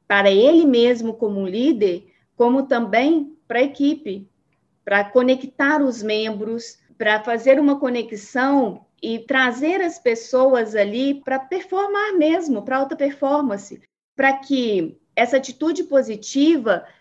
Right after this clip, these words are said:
você consiga até mesmo conectar as pessoas para trazer feedback, que é outro ponto. Um líder, ele dá e recebe feedback. Ele não só oferece o feedback, como ele também está aberto a receber feedback.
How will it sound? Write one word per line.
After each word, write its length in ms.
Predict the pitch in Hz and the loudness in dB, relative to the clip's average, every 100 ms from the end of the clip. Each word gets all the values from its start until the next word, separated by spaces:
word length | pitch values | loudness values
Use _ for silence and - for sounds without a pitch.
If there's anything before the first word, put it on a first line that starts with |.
| _ | _
você 120 | 254 | -2
consiga 920 | 254 269 254 - 285 330 285 214 196 | 2 0 0 0 2 2 4 2 2
até 320 | - 226 320 302 | -4 -2 2 4
mesmo 680 | 254 277 320 285 240 190 | 4 4 2 0 -2 0
conectar 520 | 190 254 269 254 269 277 | 2 2 2 -4 -4 -4
as 140 | 277 | -4
pessoas 500 | - 233 - 285 285 | -4 -6 -2 -2 -2
para 140 | 269 | -8
trazer 420 | 262 254 240 294 349 | -8 -8 -2 -2 -2
feedback, 840 | 320 247 196 196 185 180 - 151 _ _ _ _ - | -6 -6 0 2 2 0 -10 -18 _ _ _ _ 0
que 80 | |
é 60 | 233 | 6
outro 360 | 247 285 311 - | 6 6 0 -2
ponto. 540 | 269 262 247 - - _ - | 0 0 -2 -8 -16 _ -8
Um 160 | 226 | -4
líder, 460 | 240 269 330 240 214 | 0 2 2 2 2
ele 220 | 220 240 | 2 0
dá 300 | 202 226 269 | 0 2 2
e 80 | 294 | 0
recebe 500 | 269 247 - 254 240 | -2 -6 -4 -4 -4
feedback. 720 | 240 208 214 185 180 170 196 | -8 -12 -8 -2 0 -2 -2
Ele 140 | 208 | -2
não 220 | 233 285 359 | -2 -2 -4
só 580 | - 254 240 208 - - | -6 -2 0 0 -2 -4
oferece 600 | 208 214 208 226 320 320 | -4 0 0 2 -2 -4
o 40 | |
feedback, 560 | 294 226 208 220 254 240 | -10 -10 -6 -2 -2 0
como 180 | 254 254 | 0 0
ele 100 | 240 | -4
também 320 | 254 233 285 | -6 -2 -2
está 260 | 294 294 254 | -2 -2 -2
aberto 480 | 190 233 330 320 | -2 -4 -4 -4
a 40 | 254 | -6
receber 480 | 233 226 220 190 196 | -6 -8 -6 -6 -6
feedback. 680 | 202 185 175 180 165 165 | -10 -12 -2 0 0 -2